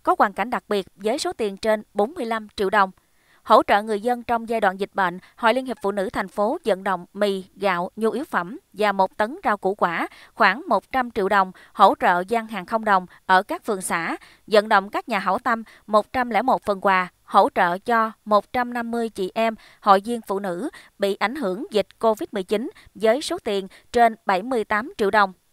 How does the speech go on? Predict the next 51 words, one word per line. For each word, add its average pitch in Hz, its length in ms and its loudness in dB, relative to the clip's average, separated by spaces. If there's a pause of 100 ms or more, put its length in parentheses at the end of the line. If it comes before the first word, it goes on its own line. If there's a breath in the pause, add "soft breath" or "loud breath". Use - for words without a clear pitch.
(280)
Hưởng 220 220 2
ứng 269 300 -4
chương 254 180 0
trình 208 240 0 (260 soft breath)
Triệu 202 180 2
phần 220 240 -2
quà 202 220 2
san 226 240 -6
sẻ, 196 340 -6 (100)
yêu 233 180 0
thương, 226 300 0 (140)
Hội 208 320 0
vận 208 140 -2
động 208 200 0
Mạnh 190 160 -4
thường 196 200 -8
quân 233 220 2 (280 loud breath)
trao 226 240 6
một 208 240 0
trăm 226 180 -2
bốn 247 200 -4
mươi 254 120 -2
phần 214 180 -4
quà 185 280 4 (260 loud breath)
cho 269 160 2
người 226 200 -2
già 196 260 0
neo 233 200 -2
đơn, 233 320 -2
phụ 196 120 0
nữ 196 320 -4
có 349 140 2
hoàn 202 160 -2
cảnh 190 140 -6
khó 302 160 -8
khăn 233 260 -6 (240 soft breath)
với 214 260 2
số 339 160 -4
tiền 202 320 -2 (200 soft breath)
bốn 240 260 0
mươi 233 220 -4
hai 233 260 -6
triệu 202 160 0
đồng. 196 220 2 (960)
Đối 262 220 6
với 277 180 2
đề 202 180 6
án 220 360 -4
chín 269 180 -2
ba 247 120 2
chín 240 320 -6